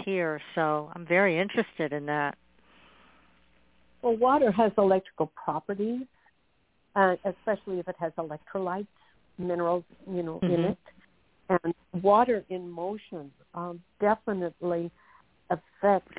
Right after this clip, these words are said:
Speaker 2: the electrical fields and around it. And we are all sensitive to magnetism and electricity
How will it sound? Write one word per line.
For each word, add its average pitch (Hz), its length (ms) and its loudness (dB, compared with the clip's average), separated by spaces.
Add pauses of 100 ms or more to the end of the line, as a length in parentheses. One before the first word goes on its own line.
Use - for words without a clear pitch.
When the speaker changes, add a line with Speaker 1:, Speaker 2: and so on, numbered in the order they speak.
(120)
Speaker 2:
the 185 460 0
electrical 175 500 0 (140)
fields 180 400 -4 (840)
and 180 300 4 (460)
around 190 500 0
it. 160 160 -12 (680)
And 196 280 -8 (120)
we 247 200 -2
are 202 220 4
all 220 180 0 (140)
sensitive 202 640 -8 (180)
to 185 120 -4
magnetism 220 1160 0 (580)
and 196 100 2
electricity 185 1120 0